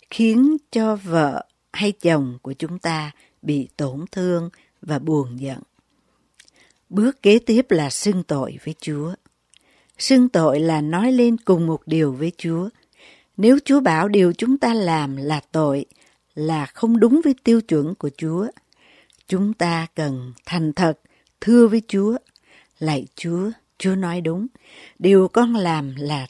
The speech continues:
tội, con xin nhận tội và xin Chúa tha thứ cho con."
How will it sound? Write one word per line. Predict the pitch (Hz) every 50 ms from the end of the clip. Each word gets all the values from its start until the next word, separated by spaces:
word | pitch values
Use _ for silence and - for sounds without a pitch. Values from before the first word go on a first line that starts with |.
| _ -
tội, | 151 147 135 - - - - _ _ _ _ _ _ _ _
con | - 196 190 185 180
xin | - - 208 190 190 185
nhận | 170 156 151 147 110 120 127
tội | - 147 147 139 131 131 131 - _ _ _ _ _ _
và | - 147 127
xin | - - - 175 160 160
Chúa | - 156 160 190 -
tha | - - 202 175 170 160 - _
thứ | - 160 156 156 170 196 -
cho | - 156 139 -
con." | - 143 143 135 123 123